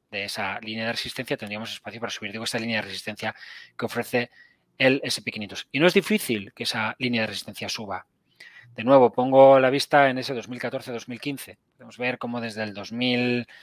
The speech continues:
quince, pues, el mercado se ha más que doblado y la línea de resistencia sigue ahí. ¿Por qué? Porque es una resistencia que sube el uno punto dos por ciento al año y eso es mucho. Es decir,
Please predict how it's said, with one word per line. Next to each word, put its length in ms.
quince, 520
pues, 280
el 280
mercado 380
se 140
ha 40
más 360
que 120
doblado 480
y 80
la 100
línea 200
de 60
resistencia 520
sigue 300
ahí. 260
¿Por 180
qué? 140
Porque 220
es 60
una 100
resistencia 340
que 80
sube 220
el 80
uno 200
punto 300
dos 160
por 180
ciento 300
al 100
año 300
y 80
eso 120
es 120
mucho. 420
Es 80
decir, 300